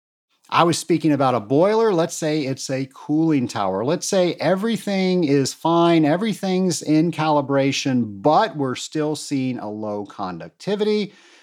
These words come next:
So we walk out to the cooling tower. By the way, if you're not looking every single visit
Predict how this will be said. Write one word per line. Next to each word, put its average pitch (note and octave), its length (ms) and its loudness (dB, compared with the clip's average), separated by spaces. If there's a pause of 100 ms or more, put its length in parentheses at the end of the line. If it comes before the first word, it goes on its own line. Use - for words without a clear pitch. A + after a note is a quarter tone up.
(120)
So C3+ 140 -6
we A2+ 140 -4
walk E3 420 2
out F#3 240 2
to F3+ 80 -10
the D#3 140 -8
cooling C#3 400 -6
tower. A#2 480 -4
By A2+ 200 -4
the A2 100 -6
way, G2+ 200 -8
if F#2 140 -16
you're C#3 80 -6
not D#3 240 -6
looking D3 880 0
every E3+ 400 0
single C#3 320 0
visit A2 520 -2